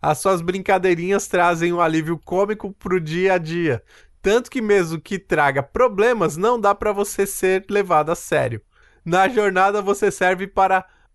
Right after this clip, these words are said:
baixar as asinhas do herói, ou seja, desinflar o ego dele e mostrar como algumas situações são absurdas, tolas e hipócritas. Até que você é espertinho, no fim das contas. <laughs>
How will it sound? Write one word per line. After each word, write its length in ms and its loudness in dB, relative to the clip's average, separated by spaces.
baixar 540 2
as 140 2
asinhas 380 2
do 100 0
herói, 420 2
ou 120 -2
seja, 420 0
desinflar 960 0
o 100 4
ego 260 2
dele 480 -2
e 120 -6
mostrar 560 0
como 280 -2
algumas 460 0
situações 480 -2
são 180 -2
absurdas, 1120 -4
tolas 640 0
e 120 -6
hipócritas. 1000 -4
Até 300 -2
que 160 -12
você 420 -2
é 60 2
espertinho, 800 -4
no 180 0
fim 220 -8
das 260 0
contas. 720 -10
<laughs> 60 -16